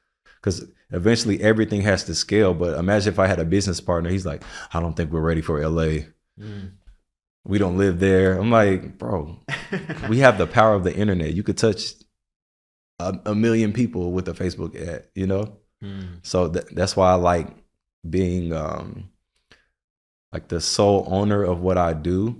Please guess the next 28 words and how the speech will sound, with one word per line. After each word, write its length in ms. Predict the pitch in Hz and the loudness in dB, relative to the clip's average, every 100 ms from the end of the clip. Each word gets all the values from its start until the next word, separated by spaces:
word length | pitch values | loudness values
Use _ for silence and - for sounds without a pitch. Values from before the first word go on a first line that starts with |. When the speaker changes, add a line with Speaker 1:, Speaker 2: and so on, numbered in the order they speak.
| - - | -14 -8
Speaker 1:
but 160 | 80 | -6
hiring 880 | - 92 98 98 95 92 92 90 87 | -4 2 2 2 0 -2 -4 -6 -6
different 360 | 80 92 92 85 | -6 -4 -6 -4
people 200 | 98 90 | -4 -2
with 300 | 85 71 80 | -4 -6 -4
different 320 | 95 95 90 | -2 -2 -2
levels 300 | 92 87 85 | -2 -2 -6
of 100 | 85 | -6
expertise 720 | 87 - - 85 - 104 92 | -6 -6 -6 -6 -6 -6 -6
to 80 | - | -6
do 180 | 85 85 | -6 -6
different 400 | 87 92 85 82 | -2 -4 -4 -8
things. 260 | 85 80 78 | -8 -8 -8
Like, 220 | 78 - - - - _ | -10 -12 -20 -20 -20 _
bro, 420 | 92 85 78 - _ _ _ _ _ _ _ _ _ - | -2 0 -2 -10 _ _ _ _ _ _ _ _ _ -6
my, 200 | 87 - - | -4 -4 -4
the 100 | 90 | 0
guy 200 | 98 107 | 0 2
that 440 | 110 95 - - | 0 0 -6 -6
recaps 460 | 107 101 104 98 - | -4 0 0 0 -2
my 140 | 87 | -4
parties 380 | 85 104 90 90 | -2 0 0 -2
and 100 | 85 | -4
shoots 220 | - 92 | -6 -6
the 80 | 90 | -4
videos, 460 | 98 101 82 85 - | -2 -2 -4 -8 -6
he's 200 | 113 101 | -4 -4
a, 160 | 78 | -4